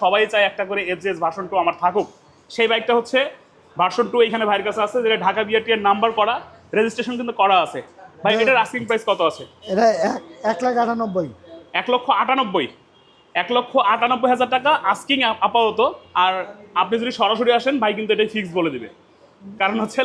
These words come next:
Speaker 1: লাইভের জন্য এটা আস্কিং, but বাস্তবে যদি আপনি লাইভের কথা না বলেন, তাহলে এটাই ফিক্সড। আচ্ছা, এরপরে চলে আসবো, এসএফ আছে এখানে একটা। এটা হচ্ছে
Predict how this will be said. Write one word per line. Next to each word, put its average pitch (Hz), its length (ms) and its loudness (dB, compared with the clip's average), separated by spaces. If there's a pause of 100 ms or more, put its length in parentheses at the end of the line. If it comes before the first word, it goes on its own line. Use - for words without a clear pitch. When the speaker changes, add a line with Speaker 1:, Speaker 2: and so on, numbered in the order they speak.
(100)
Speaker 1:
লাইভের 220 340 2
জন্য 247 180 4
এটা 214 160 2
আস্কিং, 190 220 -2 (160)
but 226 120 2 (420)
বাস্তবে 185 380 2
যদি 254 160 2
আপনি 269 100 -2 (120)
লাইভের 247 280 2
কথা 269 180 2
না 254 100 4
বলেন, 294 180 4
তাহলে 262 180 2
এটাই 233 200 2
ফিক্সড। - 240 -4 (640)
আচ্ছা, 180 240 -2
এরপরে 269 320 2
চলে 269 160 4
আসবো, 247 160 0 (200)
এসএফ 254 300 2
আছে - 160 -2
এখানে 185 200 0
একটা। 226 140 2 (720)
এটা 220 160 2
হচ্ছে 247 240 0